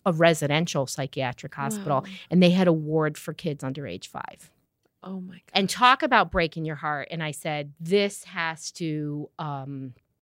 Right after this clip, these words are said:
Speaker 1: this, this can't be right." And so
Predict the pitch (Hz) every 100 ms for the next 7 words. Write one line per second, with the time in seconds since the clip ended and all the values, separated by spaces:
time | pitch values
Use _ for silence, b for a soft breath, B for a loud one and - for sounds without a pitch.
0 | - 165 226 - - 190 - 175 147 151
1 | 131 135 98 78 - - _ B B B
2 | - 185 - 226 190